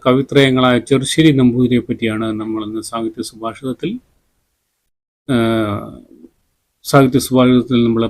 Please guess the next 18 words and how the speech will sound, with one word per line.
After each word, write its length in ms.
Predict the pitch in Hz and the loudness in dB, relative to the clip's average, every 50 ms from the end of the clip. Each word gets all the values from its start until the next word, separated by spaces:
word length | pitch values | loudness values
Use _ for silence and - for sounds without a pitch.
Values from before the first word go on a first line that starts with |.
| - 117 | -4 -4
പറയാൻ 340 | 113 113 117 117 113 110 | -4 -4 -2 -2 -4 -4
പോകുന്നത്. 400 | 117 117 113 117 117 120 123 156 - _ _ _ _ _ _ _ _ _ _ _ _ _ _ _ _ _ _ _ _ _ _ _ _ _ _ _ _ _ _ _ _ _ _ _ _ _ _ _ - | -4 -4 -4 -2 -4 -4 -4 -6 -8 _ _ _ _ _ _ _ _ _ _ _ _ _ _ _ _ _ _ _ _ _ _ _ _ _ _ _ _ _ _ _ _ _ _ _ _ _ _ _ 2
ക്രിസ്തുവർഷം 580 | 180 165 - - 202 196 175 - - 185 175 - - | 2 2 4 4 4 4 4 4 2 0 2 4 4
പതിനഞ്ചാം 420 | 143 147 165 170 175 185 180 170 | 4 6 6 6 6 6 6 8
നൂറ്റാണ്ടിൽ 420 | 165 151 147 160 156 151 151 139 127 | 6 6 6 6 6 6 6 6 6
ജീവിച്ചിരുന്ന 420 | 143 143 135 - 143 127 127 135 131 | 6 6 6 4 0 0 2 2 2
മലയാള 460 | 123 120 120 123 135 139 147 151 147 | 2 2 2 2 2 0 0 0 -2
കവിയാണ് 540 | - - 127 120 123 123 117 113 113 113 107 | -2 -4 -2 0 0 0 0 0 -4 -4 -6
ചെറുശ്ശേരി 480 | - 110 107 - - - 117 113 110 | -6 -8 -8 -8 -4 -2 0 0 0
നമ്പൂതിരി. 560 | 110 113 110 110 117 117 113 113 123 151 214 _ 180 | 0 0 -4 -2 -2 -2 -2 -2 -2 -4 -6 _ -18
അദ്ദേഹം 420 | 123 117 107 104 120 113 113 110 | -14 -12 -12 -10 -8 -6 -4 -4
എഴുത്തച്ഛനേക്കാൾ 680 | 110 113 120 - 131 113 - 139 135 131 120 - 131 127 | -4 -4 -4 -6 -10 -8 -6 -6 -6 -6 -6 -6 -6 -4
മുമ്പ് 460 | 123 120 113 113 113 127 131 160 202 _ _ _ _ 185 | -4 -4 -4 -6 -8 -8 -10 -10 -10 _ _ _ _ _
ഉള്ള 220 | 147 123 120 113 - 120 | -10 -8 -8 -8 -6 -6
കാലഘട്ടത്തിൽ 460 | 117 117 117 113 - - 113 113 110 | -8 -6 -8 -10 -12 -14 -16 -16 -14
ജീവിച്ചിരുന്നതായി 720 | 107 107 110 113 110 - 117 117 120 120 117 113 113 110 | -4 -2 -2 -2 -2 -4 -6 -6 -4 -4 -4 -4 -6 -6
ഗവേഷകർ 460 | 110 107 107 110 107 - - 117 110 | -6 -4 -2 -2 -2 -2 -4 -4 -6
കണ്ടെത്തിയിട്ടുണ്ട്. 680 | 104 - - 107 107 101 104 113 110 - 110 110 135 | -6 -10 -12 -12 -12 -8 -8 -10 -8 -6 -6 -6 -6